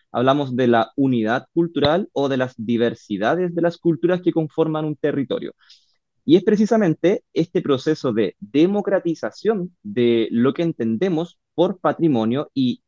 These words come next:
lo que entendemos por la identidad nacional, lo que precisamente ha permitido que se diversifiquen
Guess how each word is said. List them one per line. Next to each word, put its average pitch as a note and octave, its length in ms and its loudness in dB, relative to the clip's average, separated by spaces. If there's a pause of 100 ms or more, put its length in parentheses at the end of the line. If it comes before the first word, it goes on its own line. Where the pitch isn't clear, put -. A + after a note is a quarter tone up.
lo G2+ 240 -4
que A2 80 -4
entendemos A#2 580 -2
por A2 240 0
la G#2+ 280 0
identidad G#2+ 800 -2
nacional, F3 580 -2 (460)
lo C3 180 2
que F#3 80 2
precisamente E3+ 1000 0
ha D3 240 0
permitido C#3+ 560 0
que C#3+ 120 -6
se C3+ 220 -6
diversifiquen D3+ 1000 -2